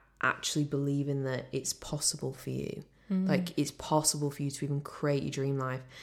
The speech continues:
Speaker 1: and that you're worthy of it, and, like, you're allowed it. Like, I think a lot of people don't even allow themselves to, like, dream about it and think about it. They, like, shut themselves down straight away and, like, "No, like, can't do that. Like,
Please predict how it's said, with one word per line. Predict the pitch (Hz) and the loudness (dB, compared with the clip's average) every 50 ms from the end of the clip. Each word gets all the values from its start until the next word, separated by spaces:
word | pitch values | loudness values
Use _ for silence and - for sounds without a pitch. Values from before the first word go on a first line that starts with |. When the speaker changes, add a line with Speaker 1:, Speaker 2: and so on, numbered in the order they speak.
| - - - - - - - | -18 -18 -18 -20 -14 -6 0
Speaker 1:
and | - 147 | 0 2
that | 143 - | 4 4
you're | 147 | 4
worthy | 147 135 139 147 143 147 151 156 151 151 139 | 4 4 4 6 6 6 6 6 6 4 2
of | 135 127 131 | 2 0 0
it, | 117 - - - - - - _ _ _ _ - | -2 -4 -4 -6 -10 -16 -20 _ _ _ _ 0
and, | 143 | 2
like, | 147 147 - 143 | 2 2 4 4
you're | 147 151 | 6 6
allowed | 147 143 139 143 139 143 151 156 156 151 | 6 6 6 4 4 4 4 4 4 4
it. | 143 - - | 4 2 0
Like, | 139 139 143 - | -2 -6 -8 -6
I | - | -2
think | - 151 151 151 160 | 0 2 2 2 2
a | 151 - - | 0 2 4
lot | 156 151 - | 4 4 2
of | - | 2
people | - 151 147 147 | 2 0 2 2
don't | 156 147 143 | 2 2 2
even | 156 147 151 | 2 2 2
allow | 147 147 143 143 143 139 143 143 147 151 | 2 2 2 2 2 2 2 2 2 2
themselves | 147 151 143 143 143 - 143 139 139 - - | 2 0 0 0 0 0 -2 -2 0 -2 -2
to, | - | -2
like, | 143 139 135 - - - - - - _ _ _ _ _ _ _ _ _ | -2 -2 -4 -6 -14 -20 -20 -20 -20 _ _ _ _ _ _ _ _ _
dream | - - 156 151 160 185 202 208 | 0 4 6 8 10 10 10 8
about | 202 170 156 139 127 120 117 | 8 8 8 6 6 6 2
it | 117 | 2
and | 117 127 135 127 | 0 0 0 2
think | - 160 170 180 - | 4 4 4 4 4
about | - 160 139 123 - | 4 4 4 4 2
it. | - | 0
They, | - | 0
like, | 135 135 131 127 | 0 0 0 -2
shut | - - - 165 | -2 0 0 0
themselves | - - 156 151 - 151 151 147 | 0 0 0 0 2 0 0 0
down | - 147 143 143 143 | 0 2 2 2 2
straight | 143 - - 147 139 | 0 2 2 2 4
away | 143 143 143 | 4 4 2
and, | 143 139 | 2 0
like, | 135 131 135 | -2 -2 0
"No, | 147 147 147 147 147 143 | 2 2 2 2 2 0
like, | 143 143 139 139 - - | 0 -2 -4 -4 -6 -6
can't | - 143 139 139 | -4 -2 -2 -2
do | 139 139 135 | -2 -2 -2
that. | 139 135 | -2 -2
Like, | 131 131 131 135 | -2 -2 -4 -6